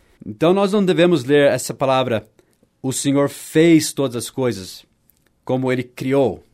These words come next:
alguém mau, ou que ele determinou que alguém seria mau simplesmente para condená-lo no fim. Porque Deus não pode fazer isso. Ele não tem prazer na morte do ímpio. Ele não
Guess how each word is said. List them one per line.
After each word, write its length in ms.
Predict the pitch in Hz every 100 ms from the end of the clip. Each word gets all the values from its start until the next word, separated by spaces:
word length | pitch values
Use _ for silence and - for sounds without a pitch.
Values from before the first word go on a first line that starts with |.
| _ _ _ _ _ _ _ _
alguém 360 | - 110 117 117
mau, 460 | 113 117 98 80 _ -
ou 100 | 110
que 160 | -
ele 200 | 127 127
determinou 1120 | 110 104 160 160 160 139 120 117 151 147 104 - _ _ _ _ _
que 80 | 127
alguém 300 | 120 135 123
seria 320 | - 131 127
mau 260 | 120 120
simplesmente 480 | 113 151 151 143 135
para 180 | - 127
condená-lo 680 | - 139 123 120 120 110 98 _ _ _ _ _
no 200 | - 110
fim. 300 | 123 - 104
Porque 220 | 101 117 127
Deus 180 | 135
não 80 | 151
pode 220 | 165 156
fazer 220 | 143 110 107
isso. 260 | 101 -
Ele 180 | 110 104
não 180 | 110 135
tem 160 | 151 147
prazer 380 | 147 120 135
na 80 | 139
morte 300 | 123 117 110
do 100 | 117
ímpio. 300 | 113 104 80 - _ _ _ _ _ _
Ele 140 | - 113
não 420 | 113 143 170 156